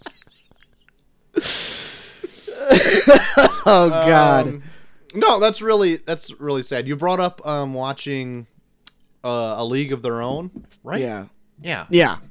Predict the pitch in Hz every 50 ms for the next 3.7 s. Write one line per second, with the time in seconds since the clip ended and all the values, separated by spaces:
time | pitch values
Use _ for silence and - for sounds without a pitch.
0 | - - 160 175 175 170 160 156 156 147 123 110 110 113 - 110 110 104 113 123
1 | 117 139 147 139 143 143 160 151 143 135 127 - 143 139 131 120 113 110 110 110
2 | 107 107 107 101 - _ - 104 110 107 98 113 98 - 98 98 - 107 101 95
3 | 92 - - _ _ _ _ _ _ _ 156 151 202 220